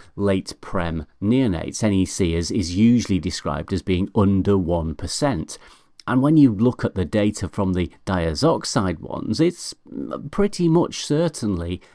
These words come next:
above that level. So this group of infants have a higher risk of N E C. How much of that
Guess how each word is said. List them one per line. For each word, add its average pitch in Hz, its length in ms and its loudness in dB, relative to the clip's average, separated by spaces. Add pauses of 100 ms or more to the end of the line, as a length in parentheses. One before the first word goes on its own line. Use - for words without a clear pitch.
(140)
above 127 580 4
that - 280 -8
level. - 380 -10 (400)
So 135 340 4 (100)
this 127 440 4
group 117 500 4
of 92 320 0
infants 165 800 2
have 98 260 -2
a 123 60 0
higher 95 380 -2
risk 78 420 -6
of 90 280 -2
N 76 200 -8
E 76 160 -6
C. 143 360 -2 (440)
How 160 220 2
much 165 380 4
of 110 220 -2
that 104 280 -2